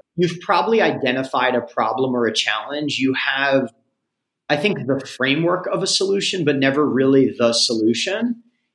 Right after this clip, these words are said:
And you have this kind of vision of where you want to go. I think about it as, like, kind of Christopher Columbus sailing across the ocean saying,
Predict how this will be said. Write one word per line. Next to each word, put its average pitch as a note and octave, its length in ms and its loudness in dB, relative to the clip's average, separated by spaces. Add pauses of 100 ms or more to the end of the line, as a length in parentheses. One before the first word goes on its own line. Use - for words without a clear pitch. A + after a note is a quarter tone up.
(100)
And E3+ 140 0
you F#3 120 0
have A3 340 -2
this A#3 140 -2
kind F#3+ 260 -2
of C#3+ 180 -2
vision D3 360 0
of C3+ 120 -2
where C3+ 160 2
you C3 160 0
want B2+ 140 -2
to A#2 80 -4
go. A#2+ 100 2
I A#2 100 0
think - 140 -4
about F3 220 2
it D3 100 0
as, B2+ 160 0
like, B2 220 0
kind C3+ 160 -6
of - 80 -10
Christopher C3 440 -2
Columbus B2 460 0
sailing A#2+ 320 0
across A2+ 480 0
the A2+ 140 2
ocean A2 320 0
saying, A2 260 0